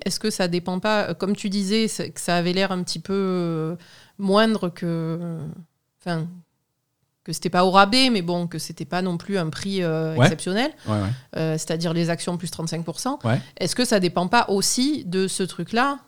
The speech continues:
Speaker 1: Enfin, j'imagine que ça dépend aussi de ce truc-là, les négociations. Il y a un procès en cours, il va falloir qu'on donne en plus de l'argent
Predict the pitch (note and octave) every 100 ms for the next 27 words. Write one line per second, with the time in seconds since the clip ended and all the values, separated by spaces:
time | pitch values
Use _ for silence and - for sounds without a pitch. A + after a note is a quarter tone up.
0 | _ D#3 D#3 E3 E3 E3 G#3 A3 E3 D#3+
1 | D#3+ E3 E3 - F#3 - F3+ B3+ G3+ F3
2 | E3+ E3 G#3 C#4+ A3+ E3+ E3+ E3+ E3+ F3+
3 | E3 E3 A#3+ B3+ E3+ E3+ F3 E3+ F3 F#3+
4 | F3+ F3 F3 F#3 F3 E3+ E3+ F#3